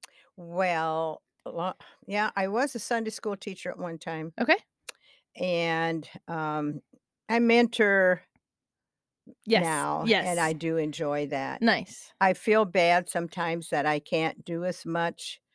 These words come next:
Speaker 1: with her as what I
Speaker 2: Mm-hmm.
Speaker 1: would like to. Um, but, and, and she's okay with that.
Speaker 2: Yeah.
Speaker 1: She says, "Well, I see you every Sunday."
Speaker 2: Right. Yes. I know she appreciates the time she does get to see you, and
Speaker 1: Yeah.
Speaker 2: you guys have a good time when you do see each other,
Speaker 1: Yeah.
Speaker 2: so that's good.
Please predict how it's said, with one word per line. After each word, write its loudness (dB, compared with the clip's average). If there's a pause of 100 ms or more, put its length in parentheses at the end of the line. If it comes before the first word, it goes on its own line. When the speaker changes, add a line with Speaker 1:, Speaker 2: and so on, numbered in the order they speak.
(320)
Speaker 1:
with 0
her 4
as 2
what 6
I 4
Speaker 2:
Mm-hmm. 0
Speaker 1:
would -2
like 0
to. 2 (720)
Um, -6 (960)
but, 2 (100)
and, -2
and 0
she's 0
okay 0
with -2
that. 2 (140)
Speaker 2:
Yeah. 6
Speaker 1:
She -4
says, -6
"Well, 2
I 2
see -8
you -4
every -2
Sunday." -14
Speaker 2:
Right. 6 (200)
Yes. 4
I 8
know 10
she 0
appreciates 4
the -8
time 6
she -8
does 4
get -2
to -10
see -6
you, -2
and -2 (320)
Speaker 1:
Yeah. -10 (360)
Speaker 2:
you 4
guys 10
have 10
a 0
good 8
time 10
when 8
you 6
do 4
see -2
each -6
other, 0
Speaker 1:
Yeah. 0
Speaker 2:
so 0
that's 0
good. -2